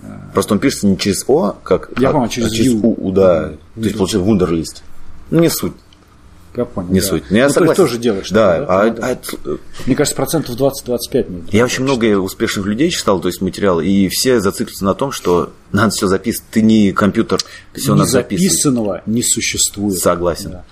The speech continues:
Speaker 1: Слушай, ну а в итоге я, короче, не просто... я почему не читаю бумажные больше книги, хотя мне больше нравится. Я читаю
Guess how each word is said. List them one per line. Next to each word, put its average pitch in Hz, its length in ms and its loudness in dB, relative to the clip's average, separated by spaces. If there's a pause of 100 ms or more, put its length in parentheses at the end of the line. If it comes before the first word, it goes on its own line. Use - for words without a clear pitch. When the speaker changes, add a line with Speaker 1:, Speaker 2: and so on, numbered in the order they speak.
(120)
Speaker 1:
Слушай, 135 340 0
ну 123 220 -2
а 120 360 -2
в 110 200 -6
итоге 113 560 0 (300)
я, 135 160 2
короче, 139 260 -2
не 160 80 -2
просто... 120 600 -2 (440)
я 143 160 0
почему 190 420 0 (160)
не 127 160 2
читаю 143 300 0
бумажные 117 380 0
больше 90 220 -10
книги, 104 260 -4
хотя - 120 -6
мне 110 120 0
больше 113 340 0
нравится. 92 360 -8
Я 117 120 0
читаю 120 480 0